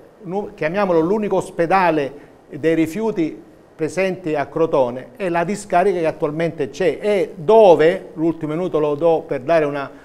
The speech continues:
informazione ulteriore ai cittadini, dove, non dico tutti i giorni, ma periodicamente arrivano rifiuti speciali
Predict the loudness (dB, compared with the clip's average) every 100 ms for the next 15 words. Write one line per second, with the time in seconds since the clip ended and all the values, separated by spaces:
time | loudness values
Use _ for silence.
0 | -20 -16 -8 -6 -4 -6 -4 -4 -4 -4
1 | -4 2 2 4 0 -4 -8 -4 -4 -4
2 | -8 -8 -12 -20 -20 0 6 8 8 4
3 | 4 -6 -4 -4 0 0 0 -6 -10 0
4 | 2 2 -2 -4 4 4 6 2 2 0
5 | 0 0 -6 -4 -2 0 -2 -2 -2 -4
6 | -4 -4 -4 -4 -4 0 0 0